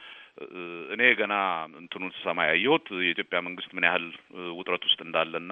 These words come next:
ምን ያህል ችግር ውስጥ እንደገባ ምናልባት እንደው ህዝቡን ያረጋጋልኝ እንደሆነ «አንድ ነገር ተናገሪ» ተብላ የተናገረችው ነው የሚመስለው። ዩ ኖ፣ በእኔ እምነት ኢትዮጵያ ውስጥ ያለውን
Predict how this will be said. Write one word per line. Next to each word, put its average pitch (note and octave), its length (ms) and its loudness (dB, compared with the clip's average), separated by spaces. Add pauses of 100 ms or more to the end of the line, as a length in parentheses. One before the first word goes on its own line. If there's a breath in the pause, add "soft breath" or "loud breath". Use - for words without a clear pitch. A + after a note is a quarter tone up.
(100)
ምን E2+ 120 -6
ያህል E2 220 -4 (840 loud breath)
ችግር F2 260 -4
ውስጥ - 160 -6
እንደገባ E2 440 -2 (140)
ምናልባት E2+ 480 0
እንደው E2+ 260 -6 (460)
ህዝቡን F2 280 -6
ያረጋጋልኝ E2+ 640 2
እንደሆነ F2+ 280 0
«አንድ F2 160 -2
ነገር E2+ 240 -4
ተናገሪ» D#2+ 420 -2
ተብላ E2 260 -4 (520)
የተናገረችው E2 720 -2
ነው F2+ 100 -6
የሚመስለው። F2 420 -2 (500)
ዩ A2+ 60 -10
ኖ፣ A#2+ 100 -4
በእኔ A2+ 180 6
እምነት A#2 300 4 (1000)
ኢትዮጵያ A2 280 -2
ውስጥ G#2+ 160 2
ያለውን G#2 360 2